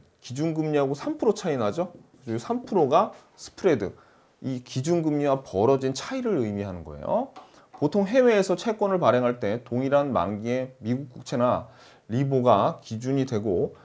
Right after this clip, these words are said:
여기에 신용도 등에 따라 스프레드가 붙어서 발행되는데 이게 무슨 뜻이냐면 미국 국채가 기준금리가 돼요. 요건 고정금리고요.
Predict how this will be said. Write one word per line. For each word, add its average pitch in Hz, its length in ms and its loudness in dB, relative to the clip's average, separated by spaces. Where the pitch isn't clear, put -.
여기에 135 300 6
신용도 202 500 2
등에 151 220 0
따라 139 140 4
스프레드가 156 600 0
붙어서 123 360 -6
발행되는데 95 760 0
이게 160 120 0
무슨 147 220 -2
뜻이냐면 151 440 0
미국 202 460 2
국채가 214 880 4
기준금리가 151 840 2
돼요. 85 340 -8
요건 135 240 4
고정금리고요. 139 1080 2